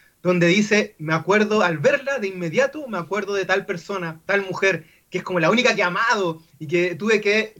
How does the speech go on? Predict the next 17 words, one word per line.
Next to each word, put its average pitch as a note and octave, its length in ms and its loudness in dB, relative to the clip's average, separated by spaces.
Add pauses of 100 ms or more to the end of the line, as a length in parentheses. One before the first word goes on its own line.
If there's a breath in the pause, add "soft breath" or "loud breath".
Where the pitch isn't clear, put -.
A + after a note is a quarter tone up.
cortar A3+ 420 0
con B3 160 -2
ella C#4+ 400 2
porque F#3 460 -4
no, G#3 280 -8
yo E3+ 100 -10
iba B3 80 2
a - 20 -2
estar A3 240 -2
preso", F#4 300 -6
¿cachai? G3+ 360 -2
Era A3+ 140 -2
como A3+ 160 -6
la G3 120 4
vida C#4+ 220 0
nos C4+ 140 -2
separó. - 440 0